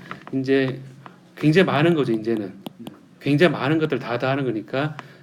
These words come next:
얘를 다, 어, 인테그레이션을 이제 하고자 하는데, 어, 여기서 이제, 어,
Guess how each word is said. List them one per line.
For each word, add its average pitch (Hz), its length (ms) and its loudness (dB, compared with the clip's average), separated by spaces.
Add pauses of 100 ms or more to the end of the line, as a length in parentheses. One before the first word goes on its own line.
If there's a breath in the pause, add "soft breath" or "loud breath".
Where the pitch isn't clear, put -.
얘를 156 300 0
다, 147 420 -2 (360 loud breath)
어, 113 480 -4
인테그레이션을 160 960 0 (320)
이제 120 280 -2 (200)
하고자 165 360 -4
하는데, 127 460 -2 (1400 loud breath)
어, 151 200 2
여기서 202 280 4
이제, 156 420 2
어, 135 340 0